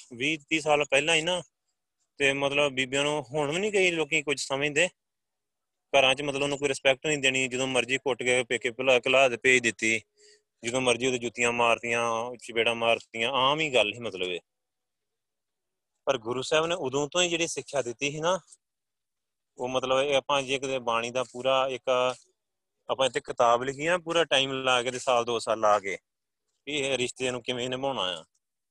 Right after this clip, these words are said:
ਤੇ ਉਹ ਇੱਕ ਕਮਾਲ ਦੀ ਸਿੱਖਿਆ ਆ ਗੁਰੂ ਪਾਤਸ਼ਾਹ ਨੇ ਜਿਹੜੀ ਦਿੱਤੀ ਆ।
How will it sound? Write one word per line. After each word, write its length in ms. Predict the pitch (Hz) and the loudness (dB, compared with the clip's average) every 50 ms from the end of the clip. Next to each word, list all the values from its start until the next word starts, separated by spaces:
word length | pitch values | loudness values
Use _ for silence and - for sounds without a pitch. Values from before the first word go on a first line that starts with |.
| _ _ _ _ _ _ | _ _ _ _ _ _
ਤੇ 220 | - 117 117 123 120 | -4 -2 -2 -2 -2
ਉਹ 260 | 123 123 127 123 - - | -2 -2 -4 -4 -4 -6
ਇੱਕ 200 | - 123 - 131 | -8 -8 -8 -8
ਕਮਾਲ 420 | - - 120 117 113 113 120 131 | -10 -8 -4 0 2 2 2 2
ਦੀ 140 | 131 139 135 | 0 -2 -6
ਸਿੱਖਿਆ 460 | - - 101 - - - 110 101 101 | -6 -8 -14 -12 -8 -4 -2 -2 -2
ਆ 40 | 113 | -2
ਗੁਰੂ 200 | 117 117 110 104 | -4 -6 -10 -10
ਪਾਤਸ਼ਾਹ 380 | 98 104 101 98 - - 107 104 | -6 -6 -6 -6 -6 -8 -12 -12
ਨੇ 60 | 101 | -10
ਜਿਹੜੀ 200 | 95 92 101 98 | -10 -10 -10 -10
ਦਿੱਤੀ 340 | 90 90 - - 98 90 | -10 -12 -14 -12 -12 -10
ਆ। 60 | 85 | -10